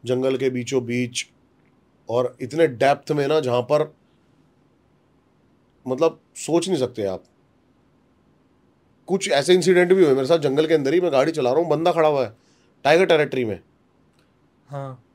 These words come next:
Speaker 2: बताया था आपने।
Speaker 1: हाँ, जिसकी वजह से मेरे को डैश कैम लगाने पड़े
Speaker 2: हम्म।
Speaker 1: कि ये कहीं दिमाग का वहम तो नहीं है।
Speaker 2: फिर कभी बाद में कैप्चर्ड हुए भाई?
Speaker 1: उसके बाद मैं गया ही कहाँ इतना।
Speaker 2: हम्म।
Speaker 1: डैश कैम लगने के बाद तो मैं एक ही बार गया हूँ, और वो भी जंगल के अंदर नहीं गए हम।
Speaker 2: कभी आपको ऐसा लगा है कि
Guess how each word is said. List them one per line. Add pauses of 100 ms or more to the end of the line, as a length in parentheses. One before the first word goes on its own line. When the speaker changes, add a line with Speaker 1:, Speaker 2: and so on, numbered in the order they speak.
(140)
Speaker 2:
बताया
था
आपने।
Speaker 1:
हाँ,
जिसकी
वजह
से
मेरे
को
डैश
कैम
लगाने
पड़े (120)
Speaker 2:
हम्म। (100)
Speaker 1:
कि
ये
कहीं
दिमाग
का
वहम
तो
नहीं
है। (100)
Speaker 2:
फिर
कभी
बाद
में
कैप्चर्ड
हुए
भाई? (420)
Speaker 1:
उसके
बाद
मैं
गया
ही
कहाँ
इतना। (260)
Speaker 2:
हम्म। (360)
Speaker 1:
डैश
कैम
लगने
के
बाद
तो
मैं
एक
ही
बार
गया
हूँ, (460)
और
वो
भी
जंगल
के
अंदर
नहीं
गए
हम। (800)
Speaker 2:
कभी
आपको
ऐसा
लगा
है
कि